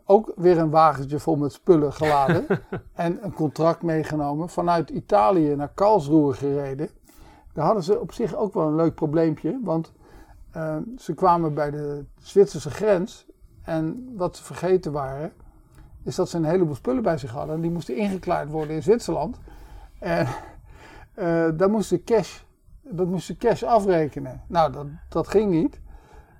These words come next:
Speaker 1: Dus ze moesten een heleboel spullen weer bij de grens
Speaker 2: Achterlaten.
Speaker 1: achterlaten.
Speaker 2: <laughs>
Speaker 1: En kwamen maar, ze hebben in ieder geval zeker waren ze dat ze de broekjes voor Ben meegenomen hadden, want, ja, dat was heel cruciaal. Eh,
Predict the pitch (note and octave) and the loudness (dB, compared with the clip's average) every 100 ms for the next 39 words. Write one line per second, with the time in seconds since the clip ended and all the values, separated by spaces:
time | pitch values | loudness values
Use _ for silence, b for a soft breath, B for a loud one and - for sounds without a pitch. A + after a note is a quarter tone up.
0 | b F3+ - G#3 F3 F#3 A#3+ F#3+ - F3+ | b -8 -2 2 6 6 4 0 4 4
1 | D#3+ E3 - - _ _ - F3 D#3 - | 4 2 -2 -12 _ _ -2 4 4 6
2 | D#3+ D3 - - B3 - G3 E3 D#3 G#3+ | 6 6 4 2 2 4 4 6 6 6
3 | F#3+ A3 G3 F#3 F#3+ - G#3 F#3+ F#3 G3 | 6 4 4 2 0 6 8 8 8 10
4 | G#3 A3 E3 G3+ G3+ G#3+ B3+ G#3 G3+ F#3+ | 10 8 8 8 8 6 6 6 6 6
5 | D3+ A#3+ A3 F3+ D3 D3+ C#3+ F#3 E3+ G3+ | 6 6 6 4 4 2 0 -2 -2 -6
6 | A#3+ - G3+ F3 F#3 A#3+ G3 - D#3+ D#3 | -6 -12 -6 0 2 2 -2 0 2 2
7 | D3+ D#3+ D#3 D#3 D3 D#3 D#3 D3 C#3 D3+ | 2 0 2 0 -2 0 0 2 2 2
8 | F3+ F3 E3 F#3 D#3 D3 E3+ F3 D#3+ G3 | 0 -2 0 4 4 4 -2 -2 -4 0
9 | F3+ F3+ F#3 F3 G3 E3 D3 C3+ B B | 0 0 0 0 4 4 4 -2 B B
10 | B B B B E3 E3 D#3+ | B B B B -2 2 2